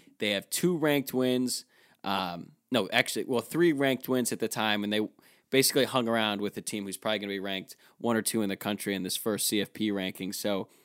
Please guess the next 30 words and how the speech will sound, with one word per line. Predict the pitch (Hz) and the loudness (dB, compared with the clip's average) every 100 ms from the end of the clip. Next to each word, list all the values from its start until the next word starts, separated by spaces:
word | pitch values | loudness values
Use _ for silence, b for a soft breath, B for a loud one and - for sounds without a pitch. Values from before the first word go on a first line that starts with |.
| _ _ _ _ _ | _ _ _ _ _
I, | - B B B B B B | -4 B B B B B B
I | 139 | 10
don't | 214 | 10
really | 220 185 | 10 8
know | 160 143 | 8 8
what | 147 | 6
to | - | 6
make | 135 120 | 2 2
sense | - 127 110 | 2 0 2
of | |
it, | 110 | 0
but | 110 | 2
Notre | 110 127 | 2 2
Dame | 143 | 2
is | 127 | 0
clearly | - - 131 123 | -2 2 2 4
a | 107 | 2
much | 104 - | 0 0
better | 107 101 | -2 -2
team | - 107 101 - | -2 -2 -2 -2
away | 101 104 104 | 0 0 0
from | 104 98 | -4 -6
home | 98 | -4
than | 95 92 | -4 -4
they | 95 | -4
are. | 90 | -4
But | - | 0
hopefully | 147 139 123 | 2 4 2
they | 110 107 | 2 0
can | 104 | -2